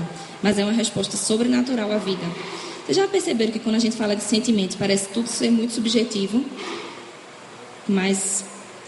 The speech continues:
eu percebo que muita coisa é bem objetiva e são decisões que a gente toma.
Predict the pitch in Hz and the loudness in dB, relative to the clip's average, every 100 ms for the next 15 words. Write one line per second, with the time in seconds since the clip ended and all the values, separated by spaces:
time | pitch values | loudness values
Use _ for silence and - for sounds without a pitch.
0 | - 208 214 240 214 - 226 220 262 294 | -2 2 4 4 4 2 2 4 2 0
1 | 226 220 214 220 233 262 - 196 202 208 | 0 0 0 0 0 0 0 0 0 0
2 | 202 208 269 254 196 202 202 196 - 196 | 0 0 0 2 0 0 0 0 -2 -2
3 | 170 165 | -2 -2